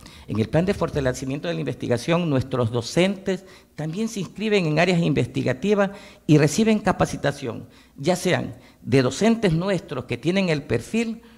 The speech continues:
como también de docentes invitados que vienen desde otras universidades a aportar con su conocimiento.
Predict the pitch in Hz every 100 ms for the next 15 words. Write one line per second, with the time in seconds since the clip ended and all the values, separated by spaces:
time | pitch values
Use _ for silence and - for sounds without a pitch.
0 | _ 156 139 135 135 139 196 208 - 131
1 | 123 117 170 190 190 175 147 - 147 139
2 | 117 - 175 127 107 - - - - -
3 | 127 139 202 180 156 127 165 208 190 151
4 | 143 127 127 - 135 214 196 165 - -
5 | - - - 156 - 135 135 127 113 151
6 | 147 151 143 135 113 110 104 120 110 107
7 | - - 113